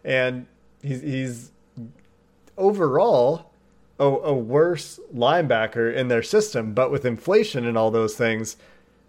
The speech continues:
that, that leads to the same sort of deal that you saw for Quan Alexander. But if the Bengals weren't gonna spend that money last year on one of the linebackers we talked about, about this time,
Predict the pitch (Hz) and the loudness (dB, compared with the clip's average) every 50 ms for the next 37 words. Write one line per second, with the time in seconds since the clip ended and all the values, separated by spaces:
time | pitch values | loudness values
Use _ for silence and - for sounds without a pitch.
0 | _ _ _ - 113 120 123 123 120 127 127 123 117 127 131 131 123 113 - - | _ _ _ -2 0 2 2 2 2 2 2 2 2 0 -2 -2 -2 -4 -2 0
1 | 131 127 123 123 120 123 117 - - - 131 123 120 117 120 127 - - 156 156 | 4 6 6 6 6 4 0 -4 -14 -18 -16 -12 -6 -2 -2 -2 2 2 2 2
2 | 147 143 147 143 131 123 110 135 147 143 139 131 131 - 135 135 - - - - | 4 4 2 2 2 2 2 2 2 4 2 2 0 0 0 0 0 0 -2 2
3 | 135 117 139 131 123 120 113 135 139 135 120 117 120 120 113 120 113 165 185 196 | 2 4 6 6 4 4 4 2 2 2 2 0 -2 -2 -2 0 2 4 4 4
4 | 214 175 139 151 175 160 165 147 127 - - 160 160 147 139 131 127 135 131 131 | 4 2 4 2 2 2 2 0 0 0 2 2 2 4 4 4 4 2 2 2
5 | 127 120 107 110 117 113 123 135 135 - - - 127 110 104 95 92 - - _ | 2 0 0 2 4 4 4 4 2 0 -2 -6 -2 -2 -2 -2 -4 -8 -16 _
6 | _ _ _ _ _ _ _ _ _ - 131 131 131 123 120 127 127 123 120 120 | _ _ _ _ _ _ _ _ _ 0 2 2 2 2 2 2 2 4 4 4
7 | 113 117 117 117 117 113 113 113 107 - 107 104 101 120 113 - 120 113 110 107 | 4 4 4 4 4 2 2 0 0 -2 -6 -6 -4 -4 -2 0 2 2 0 0
8 | - 107 113 110 110 104 113 110 113 113 120 113 110 - - 117 110 110 107 104 | 0 0 0 0 2 2 2 2 0 0 -2 -4 -2 -2 -2 0 0 0 0 -2
9 | 104 - | -6 -10